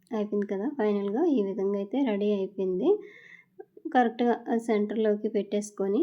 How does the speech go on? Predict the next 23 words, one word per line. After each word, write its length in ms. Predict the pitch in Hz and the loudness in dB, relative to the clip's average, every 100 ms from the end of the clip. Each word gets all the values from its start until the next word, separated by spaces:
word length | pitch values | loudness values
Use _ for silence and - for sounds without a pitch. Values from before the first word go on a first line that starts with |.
| 359 | 4
మనకి 340 | 254 214 208 294 359 - _ _ - | 4 2 0 0 0 -6 _ _ -4
హ్యాండ్ 240 | 220 208 | 0 2
లూజ్ 200 | 214 214 | 4 4
ఎంత 200 | 202 196 202 | 2 0 0
ఉందో 200 | 202 277 | 0 2
అంతవరకు 460 | 226 208 196 233 214 | 2 2 0 0 2
ఉంచేసి, 480 | 196 190 196 - 381 - - - _ _ _ 254 | 2 2 -2 2 0 -2 -14 -20 _ _ _ -2
ఆ, 80 | 240 214 202 185 | 2 2 2 0
సైడ్ 280 | - 233 214 | 2 4 4
జాయింట్ 300 | 220 202 202 | 4 0 0
వేసేస్తే 480 | 196 196 196 - 320 415 - _ _ _ _ _ - | 0 0 -2 -4 -2 -2 -4 _ _ _ _ _ -6
షేప్ 280 | 226 220 214 | 0 0 2
అనేది 280 | 190 190 285 | 0 2 4
నీట్‌గా 320 | 240 208 269 | 4 2 0
వచ్చేస్తది 500 | 208 - 208 - 190 | 0 -2 -8 -6 -4
అనమాట. 320 | 180 180 175 - - _ | -2 -4 -6 -12 -20 _
ఇదిగోండి 400 | - 202 180 180 180 _ | -4 -4 -4 -6 -10 _
ఇలా. 180 | 233 214 | -10 -4
ఇదిగోండి 440 | 202 240 220 214 277 247 | 4 6 8 6 6 4
బాగుంది 540 | 202 196 208 202 233 | 4 4 4 2 0
కదా. 280 | 208 190 202 | -2 0 2
ఈ 120 | 302 226 | 4 6
విధంగా 380 | 208 196 214 | 6 6 6